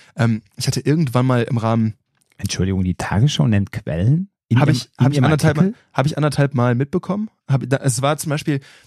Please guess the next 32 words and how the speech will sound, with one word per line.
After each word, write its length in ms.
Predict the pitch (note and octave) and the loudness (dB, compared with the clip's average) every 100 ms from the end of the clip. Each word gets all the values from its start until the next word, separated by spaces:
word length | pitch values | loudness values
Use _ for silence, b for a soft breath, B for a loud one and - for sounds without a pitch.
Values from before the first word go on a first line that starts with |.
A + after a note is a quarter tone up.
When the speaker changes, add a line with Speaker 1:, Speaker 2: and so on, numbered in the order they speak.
| B | B
Speaker 1:
es 140 | C3+ - | -6 -4
gab 180 | C#3 | -4
irgendwann 300 | D3 G3 F#3 | -4 -6 -6
mal 80 | D3 | -4
eine 120 | C3+ | -4
Meldung. 640 | A2+ A2 A#2+ F#3 E3+ E3+ E3+ | -4 -4 -2 -2 -2 -2 2
Speaker 2:
Du 60 | |
meinst 180 | B2 B2+ | 4 4
jetzt 80 | C#3+ | 4
in 60 | |
dem 120 | D#3 C#3 | 2 2
Videoformat, 600 | A#2 G#2 - F#2 E2 A#2+ | 2 0 -2 -2 -2 -2
das, 140 | B2+ | -2
was 160 | E3+ B2 | -4 -2
abends 320 | C3 C3 A#2+ | 0 0 0
kommt, 260 | - F#3 F#3 | -2 -2 0
die 80 | |
Nachrichtensendung? 760 | E3 B2 G#2+ - F2 E2 D2+ - _ - | 0 2 0 -4 -4 -4 -6 -10 _ -2
Speaker 1:
Äh, 180 | B2 | 0
nee, 100 | A#2+ | 2
ich 140 | D3 A#2 | 0 0
meine 100 | B2 | 0
die 80 | A#2+ | 0
Artikel. 380 | A2 C3 C#3+ - _ - | 0 -2 -2 -6 _ -4
Speaker 2:
Ach 100 | - | 0
so, 120 | F#3+ | 0
die 120 | B2+ | 0
Artikel. 320 | A2 - F#2 | -4 -6 -8
Okay, 220 | C3+ A#2+ - | -8 -8 -10
alles 140 | A#2 | -10
klar. 140 | - | -12
Speaker 1:
Ja, 60 | - | -18